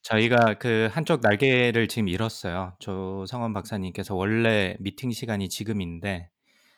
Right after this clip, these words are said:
어, 앞에서 미팅이 지금 늦게 끝나고 있어가지고 지금 열심히 돈 벌고 계셔가지고 조만간에 조인을 하신다 그랬으니까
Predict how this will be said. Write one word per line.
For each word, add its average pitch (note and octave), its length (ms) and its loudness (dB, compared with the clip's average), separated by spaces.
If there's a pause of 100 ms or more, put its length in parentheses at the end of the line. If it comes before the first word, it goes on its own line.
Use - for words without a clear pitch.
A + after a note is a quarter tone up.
(280)
어, E2+ 340 -8 (100)
앞에서 B2 420 -2
미팅이 G2 800 -4
지금 F#2+ 260 -6
늦게 A2 240 -2
끝나고 G#2 380 -2
있어가지고 F2 760 -8
지금 F#2+ 200 -10
열심히 A2 340 -4
돈 A2+ 200 -6
벌고 A#2 240 -4
계셔가지고 F2+ 800 -8
조만간에 F#2 600 -10 (460)
조인을 G#2 280 -4
하신다 A2+ 340 -4
그랬으니까 F2+ 760 -8